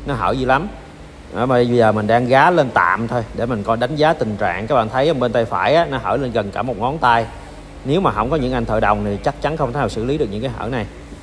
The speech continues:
Cái vấn đề hở này do có nhiều lý do xảy ra. Thứ nhất á là bản thân chiếc xe nó cũng không được ngay. Chiếc xe này cũng có thể là va đập từ đâu rồi, cũng có thể xảy ra tai nạn rồi. À, lý do thứ hai chính là cái cản nó cũng không chính xác trăm phần trăm nữa các bạn.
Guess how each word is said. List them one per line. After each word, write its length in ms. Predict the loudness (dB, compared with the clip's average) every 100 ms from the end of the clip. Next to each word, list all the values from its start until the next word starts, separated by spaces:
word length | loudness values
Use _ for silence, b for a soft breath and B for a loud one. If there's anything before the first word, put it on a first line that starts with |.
| -18 -18 -18 -18 -18 -20 -20 -18 -18 -18 -18 -18 -18 -16 -16 -16 2
Cái 100 | 6
vấn 180 | 6 8
đề 140 | 6
hở 200 | 6 2 2
này 120 | 0 2
do 240 | 4 6
có 180 | 6 4
nhiều 160 | 4 2
lý 160 | 2
do 160 | 4 4
xảy 220 | 2 2
ra. 240 | 4 4 0 -10 -18 -12 -2
Thứ 80 |
nhất 200 | 0 2
á 80 | 4
là 100 | 2
bản 240 | 2 0 -2
thân 140 | -2
chiếc 140 | -4
xe 220 | 0 2 2
nó 80 |
cũng 140 | 0 -2
không 200 | -2 -2
được 160 | -4
ngay. 300 | -4 -4 -4 -8 -8
Chiếc 100 | -4
xe 140 | -4
này 80 | -2
cũng 140 | -4
có 60 | -2
thể 60 | 0
là 120 | 2
va 220 | 2 2
đập 120 | 0 -4
từ 120 | -2
đâu 200 | 2 4
rồi, 280 | 4 2 0
cũng 160 | -4 -6
có 80 | -4
thể 160 | -4
xảy 160 | -6 -4
ra 80 | -2
tai 180 | -2 -2
nạn 180 | -4
rồi. 240 | -2 -2 -2 B B B B -8
À, 240 | -4 -2
lý 120 | 2
do 140 | 4 4
thứ 140 | 4
hai 240 | 0 -2
chính 160 | -2 -2
là 100 | 0
cái 120 | -2
cản 200 | -4 -6
nó 60 | -6
cũng 120 | -6
không 180 | -4 -6
chính 140 | -6 -2
xác 340 | 0 0 -2
trăm 100 | -4
phần 180 | -2 -2
trăm 200 | -2 -2
nữa 80 | 0
các 80 | 2
bạn. 200 | 2